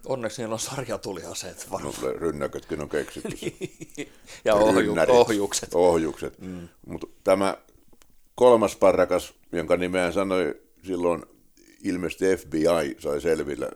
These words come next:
Speaker 2: missä hän on linnoittautunut, ja pantiin F kolme vitoset asialle, elikkä lentsikat, ja ne ampuivat sen asunnon tohjoksi, missä tämä parrakas, eräs parrakas tyranni oli, ja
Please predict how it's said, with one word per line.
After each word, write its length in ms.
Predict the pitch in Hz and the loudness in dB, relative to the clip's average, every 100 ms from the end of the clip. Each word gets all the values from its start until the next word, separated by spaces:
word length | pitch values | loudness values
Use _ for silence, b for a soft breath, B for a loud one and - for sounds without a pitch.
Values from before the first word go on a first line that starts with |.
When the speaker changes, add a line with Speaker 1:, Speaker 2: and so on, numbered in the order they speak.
| - | -14
Speaker 2:
missä 320 | - 67 - | -12 -10 -6
hän 120 | 78 76 | -6 -4
on 120 | 85 | -4
linnoittautunut, 880 | 87 80 71 - 71 69 69 71 69 | -4 -6 -8 -2 -4 -4 -10 -8 -8
ja 80 | |
pantiin 640 | 67 76 67 71 69 67 _ b b b b b 92 | -6 -6 -8 -8 -8 -10 _ b b b b b 0
F 100 | 85 | 0
kolme 360 | - 87 82 76 | 0 0 0 -4
vitoset 500 | 82 82 76 69 - _ _ _ _ _ _ _ _ _ | -4 -4 -6 -6 -10 _ _ _ _ _ _ _ _ _
asialle, 600 | - 85 85 78 73 71 - _ _ | -2 0 0 -2 -2 -6 -8 _ _
elikkä 360 | 73 71 69 71 | -6 -6 -6 -2
lentsikat, 640 | 85 82 - - - - - | -2 -4 -6 -8 -6 -8 -8
ja 100 | 67 | -10
ne 120 | 67 - - | -10 -12 -10
ampuivat 640 | 71 73 71 69 64 62 | -8 -8 -8 -10 -8 -10
sen 200 | - 62 - _ _ _ _ | -10 -10 -12 _ _ _ _
asunnon 500 | 98 87 87 76 69 - - | -2 -2 -4 -6 -10 -8 0
tohjoksi, 480 | 95 85 71 - 62 | 2 2 -6 -8 -16
missä 260 | 62 - | -16 -16
tämä 300 | - 71 67 | -10 -8 -8
parrakas, 640 | 67 85 71 69 - 65 - | -2 -2 -2 -6 -6 -10 -4
eräs 300 | 92 82 76 | -2 0 -2
parrakas 520 | - 69 64 67 67 | -4 -4 -4 -8 -10
tyranni 460 | - 73 73 67 73 | -8 -6 -4 -4 -6
oli, 240 | 78 71 | -4 -4
ja 140 | 67 | -6